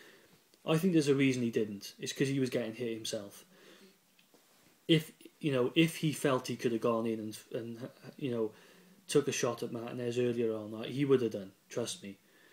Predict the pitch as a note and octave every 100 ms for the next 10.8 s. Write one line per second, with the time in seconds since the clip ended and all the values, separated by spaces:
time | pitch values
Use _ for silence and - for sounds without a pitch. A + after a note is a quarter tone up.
0 | - _ - A#2+ A#2 A#2+ C#3 - B2+ A#2+
1 | - A#2 - - - _ _ _ _ _
2 | _ _ _ - F3+ E3+ D3 C3+ C3 C3+
3 | C3 A#2+ - C#3 B2+ A#2+ B2+ A#2+ B2+ A#2+
4 | A2+ A#2 A2 A2+ A2 B2 A#2 A#2 A#2+ A#2+
5 | A#2 - A#2 A#2+ A#2+ B2 A#2+ A#2 A2+ A2
6 | - A2 G#2+ A#2 B2 A#2 A2 A#2 A#2 A2
7 | G2 - _ - - - C3 C3 C#3 C#3
8 | C3+ C3 B2 B2+ B2+ B2 - - - C3+
9 | B2 A#2+ A#2+ A#2+ A2+ C3+ B2+ A#2+ A#2+ G#2
10 | G2 - - A#2+ A2+ - G2+